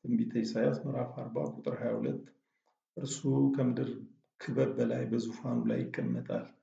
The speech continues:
ሰማያትን እንደ ድባብ ይዘረጋቸዋል፣ እንደ መኖሪያ ድንኳንም ይተክላቸዋል።"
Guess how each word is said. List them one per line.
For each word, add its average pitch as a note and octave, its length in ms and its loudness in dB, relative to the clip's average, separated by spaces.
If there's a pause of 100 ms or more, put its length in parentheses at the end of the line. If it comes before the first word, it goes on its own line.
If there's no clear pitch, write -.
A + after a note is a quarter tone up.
(360)
ሰማያትን A#2+ 680 2
እንደ A#2+ 280 6
ድባብ B2 340 4
ይዘረጋቸዋል፣ B2+ 840 0 (480)
እንደ B2 200 2
መኖሪያ A#2 440 2
ድንኳንም A2+ 540 2
ይተክላቸዋል።" A#2+ 840 0